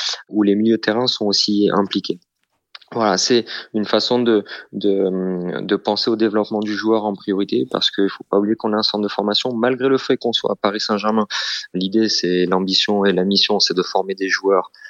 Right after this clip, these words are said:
pour le très haut niveau. Donc pour notre équipe première et puis pour le très haut niveau aussi derrière, je vois encore qu'il y a, qu'il y a toujours quatre joueurs, euh, appelés en sélection nationale aujourd'hui. Il y en a d'autres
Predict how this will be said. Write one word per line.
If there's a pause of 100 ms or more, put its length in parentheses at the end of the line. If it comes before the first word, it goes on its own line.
(220)
pour
le
très
haut
niveau. (260)
Donc
pour
notre
équipe
première
et
puis
pour
le
très
haut
niveau
aussi
derrière, (440)
je
vois
encore
qu'il
y
a,
qu'il
y
a
toujours
quatre
joueurs,
euh,
appelés
en
sélection
nationale
aujourd'hui.
Il
y
en
a
d'autres